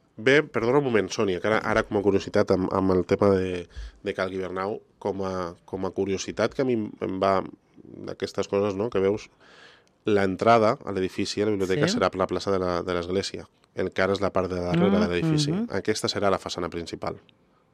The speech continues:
Speaker 1: El canvi més important crec que serà aquest, que la façana principal serà la plaça de l'església.
Speaker 2: Home, jo crec que serà
Speaker 1: I
Speaker 2: més pràctic, eh?
Speaker 1: Sí, i no pas aquella façana que estem acostumats to-,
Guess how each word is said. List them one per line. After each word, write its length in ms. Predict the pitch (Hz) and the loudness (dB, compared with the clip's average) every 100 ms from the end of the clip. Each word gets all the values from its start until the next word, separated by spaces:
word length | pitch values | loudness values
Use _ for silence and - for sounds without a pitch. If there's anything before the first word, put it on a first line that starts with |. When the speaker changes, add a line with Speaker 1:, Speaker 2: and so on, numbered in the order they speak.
| _ - | _ -14
Speaker 1:
El 100 | 101 | -4
canvi 220 | 104 120 | 0 2
més 120 | 113 | 0
important 440 | 95 90 87 98 123 | 0 -4 -2 -2 -2
crec 160 | 98 | -2
que 80 | - | -4
serà 180 | 87 82 | -6 -6
aquest, 280 | 82 92 - _ _ - - _ | -8 -10 -14 _ _ -20 -20 _
que 120 | - 92 | -6 -4
la 100 | 87 | -4
façana 320 | - 98 104 | -6 -4 -2
principal 540 | 110 107 92 98 107 - | -4 -6 -2 -2 -2 -6
serà 320 | - 92 90 | -10 -6 -4
la 120 | 95 | -4
plaça 240 | - 90 92 | -4 -4 -4
de 60 | |
l'església. 480 | 85 85 80 - - - - | -6 -6 -8 -10 -14 -14 -6
Speaker 2:
Home, 160 | 151 | -6
jo 40 | 127 | -4
crec 120 | 135 | -8
que 40 | 135 | -6
serà 140 | 139 | -4
Speaker 1:
I 40 | 139 | -2
Speaker 2:
més 120 | 104 | -2
pràctic, 320 | 120 - 110 123 | -6 -8 -10 -10
eh? 60 | - | -10
Speaker 1:
Sí, 280 | - 92 85 | -6 -4 -2
i 80 | - | -2
no 160 | 101 101 | 0 2
pas 200 | 107 113 | 4 4
aquella 300 | 107 98 101 | 2 0 -2
façana 320 | 104 - 101 | -2 -4 -4
que 60 | 104 | -4
estem 180 | - 95 | -2 -2
acostumats 600 | 92 - 92 95 - - | -4 -4 -4 -4 -6 -4
to-, 140 | 101 | -4